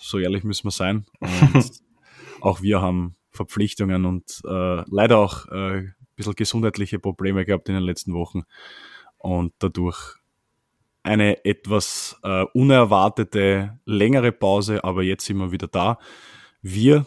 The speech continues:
Speaker 1: das sind der Christoph Kafka und meine Wenigkeit. Servus Christoph, herzlich willkommen.
Speaker 2: Hallo Töpsen.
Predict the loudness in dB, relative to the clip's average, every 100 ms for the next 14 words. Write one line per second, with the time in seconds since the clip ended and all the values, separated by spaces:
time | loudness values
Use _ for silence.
0 | -4 -4 -4 -4 -4 -4 -4 -4 -8 -2
1 | -2 -2 -2 -2 0 -4 -6 -2 0 2
2 | 0 -2 -4 -8 -10 -6 -4 -4 -6 -6
3 | -6 -6 -6 -4 -6 -6 -6 -6 -8 -12
4 | _ -20 -20 _ -8 0 2 2 2 0
5 | 4 2